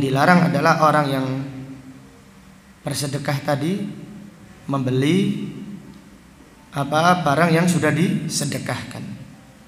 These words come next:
Kemudian pelajaran berikutnya, fihi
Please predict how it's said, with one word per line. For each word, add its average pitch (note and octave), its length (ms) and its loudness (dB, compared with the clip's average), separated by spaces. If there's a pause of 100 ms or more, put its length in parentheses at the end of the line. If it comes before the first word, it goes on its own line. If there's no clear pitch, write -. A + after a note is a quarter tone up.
(3000)
Kemudian D3 400 4 (440)
pelajaran D3+ 520 4
berikutnya, D3+ 480 0 (920)
fihi D3+ 680 -2